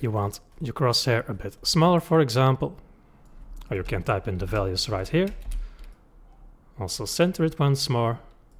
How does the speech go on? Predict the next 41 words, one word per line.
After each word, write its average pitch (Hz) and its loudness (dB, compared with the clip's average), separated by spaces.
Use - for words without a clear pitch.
Something 87 -8
like 92 -6
this, 156 -4
hit - -6
compile. 113 -2
And 95 -4
then 196 4
when 170 4
you 127 2
go 104 -2
back 101 -2
to 113 -4
your 95 -2
game, 117 -2
you 196 -2
see 165 0
the 151 -2
crosshair 139 2
is 107 -4
a 110 -4
bit 139 2
smaller 120 2
than 101 -4
earlier 143 4
and 190 6
is 139 4
automatically 110 2
updated. 107 -4
Now, 185 4
this 165 2
is - -2
one 170 6
way 185 6
to 160 -4
do 135 8
it 139 2
if 143 0
you 135 4
like 117 4
to 117 -4
create 104 -2